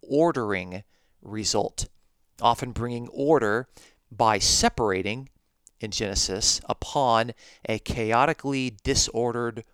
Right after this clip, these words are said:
world. We can also see this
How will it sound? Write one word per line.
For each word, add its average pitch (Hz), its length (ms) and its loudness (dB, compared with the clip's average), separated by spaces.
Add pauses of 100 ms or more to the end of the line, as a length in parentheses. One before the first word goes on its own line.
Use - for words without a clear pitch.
world. 104 500 -4 (1200)
We 110 80 -12
can - 140 -10
also 113 280 0
see - 240 -2
this 104 240 0